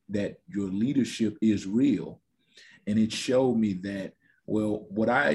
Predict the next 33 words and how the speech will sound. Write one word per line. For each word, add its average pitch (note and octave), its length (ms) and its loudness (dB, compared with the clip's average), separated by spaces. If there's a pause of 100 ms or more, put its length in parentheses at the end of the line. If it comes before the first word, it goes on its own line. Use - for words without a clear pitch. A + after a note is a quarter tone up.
(120)
what A2 160 0
I C3 180 0
did A#2+ 360 0
is F#2+ 140 -6
I G#2 100 -6
followed G#2+ 480 -4
that E2+ 220 -10
book F#2+ 260 -10
and G2+ 100 -10
I B2 120 -6
wrote A#2+ 360 2
down A#2 360 -2
the F#2+ 80 -6
missions A2 720 -2
in G#2 100 -6
all D#3 260 0
these D3+ 240 6
different C#3 420 -2
areas B2+ 420 4
of A2 220 -2
my G#2 160 -4
life. A2 500 -6 (540)
These D#3 320 4
are C#3 100 2
my C#3 220 -2
missions, C3 720 -4 (220)
right? G2+ 360 -4
And A2+ 100 0
so C3 220 4
as G#2+ 120 2
a F#2 60 -4
coach, - 580 2 (240)
yes, G#2+ 500 0